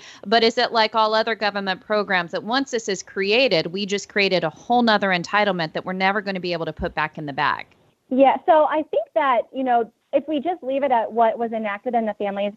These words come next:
Speaker 2: First Coronavirus Response Act, um, it is unlikely to, to be extended. Um, you know, you haven't seen too much press coverage. I, I, I don't think there'd be an outcry from workers that suddenly are, you know, are rely-, this is such a,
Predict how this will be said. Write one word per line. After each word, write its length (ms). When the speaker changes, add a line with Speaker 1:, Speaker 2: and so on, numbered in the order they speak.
Speaker 2:
First 220
Coronavirus 480
Response 420
Act, 340
um, 400
it 140
is 140
unlikely 720
to, 400
to 400
be 480
extended. 680
Um, 500
you 80
know, 40
you 140
haven't 300
seen 120
too 140
much 220
press 160
coverage. 480
I, 100
I, 220
I 40
don't 240
think 160
there'd 160
be 140
an 120
outcry 380
from 180
workers 480
that 200
suddenly 320
are, 60
you 120
know, 100
are 160
rely-, 360
this 120
is 60
such 160
a, 160